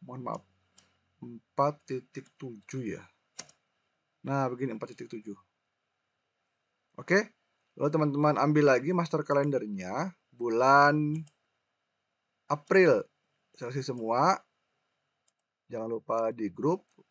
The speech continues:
Ctrl C, masukkan lagi, paste ke sini. Oke, seperti ini teman-teman.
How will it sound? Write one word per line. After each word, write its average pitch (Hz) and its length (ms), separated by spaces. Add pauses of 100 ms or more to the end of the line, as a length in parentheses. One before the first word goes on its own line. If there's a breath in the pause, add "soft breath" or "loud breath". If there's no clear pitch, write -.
(200)
Ctrl 107 560
C, 185 560 (800)
masukkan 101 400
lagi, 98 160 (160)
paste - 480 (2250)
ke 113 80
sini. 113 480 (3000)
Oke, 202 240
seperti 190 400
ini 208 80
teman-teman. 208 480